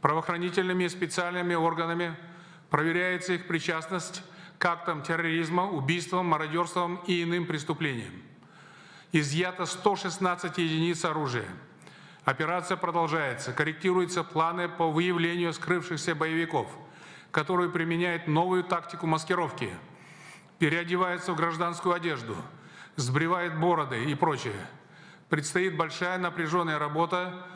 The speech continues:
задействуются даже ветераны правоохранительных органов и армии. Все государственные органы усиленно работают над тем, чтобы полностью вернуть страну к нормальной жизни.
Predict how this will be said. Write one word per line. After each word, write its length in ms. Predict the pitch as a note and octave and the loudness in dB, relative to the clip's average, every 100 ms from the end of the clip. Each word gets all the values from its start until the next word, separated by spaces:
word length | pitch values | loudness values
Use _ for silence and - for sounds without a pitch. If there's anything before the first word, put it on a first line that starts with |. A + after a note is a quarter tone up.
| - - - | -18 -18 -6
задействуются 720 | C3+ D3+ F#3 F3 F3+ D#3+ - | 0 2 2 0 0 0 -2
даже 260 | D#3 E3 D#3 | -2 -2 0
ветераны 480 | D#3+ D#3+ D#3+ F3 E3 | -2 0 0 0 0
правоохранительных 840 | - D#3+ D#3 D#3+ E3 D#3+ D3 C3 | 0 0 0 0 -2 -2 -4 0
органов 400 | D#3+ E3 D#3+ D3 | 0 2 -2 -2
и 80 | D3+ | -2
армии. 400 | D3+ C#3+ B2+ A2 F2+ - - - - - - - - - - | -2 -2 -4 -6 -8 -12 -18 -20 -20 -20 -20 -20 -20 -20 -8
Все 300 | - - F#3+ | -4 0 0
государственные 720 | F3+ E3+ F3 E3+ F3 F3 F3+ | 0 -2 0 0 -2 0 0
органы 360 | E3+ E3+ E3+ F3 | 4 2 2 2
усиленно 540 | E3+ - F3+ E3+ E3+ | 0 2 0 0 0
работают 480 | D#3+ D#3+ E3+ D#3+ D3 | 0 0 0 0 -2
над 160 | D3 C3+ | -4 -2
тем, 280 | F3 F#3+ F#3 - - - | -2 -2 -6 -12 -18 -14
чтобы 320 | - F3+ E3 E3 | 0 2 2 0
полностью 540 | F3 F3+ F3+ F3+ E3+ | 4 4 4 0 0
вернуть 340 | E3 D#3+ E3 | 0 0 0
страну 420 | C3 D3 C#3 E3 E3+ | -2 -4 -2 -2 -2
к 100 | E3 | -2
нормальной 480 | D3 D3 C#3+ C3+ | 0 0 0 0
жизни. 480 | C3 D3+ A#2 G#2 E2+ | 2 2 0 -6 -8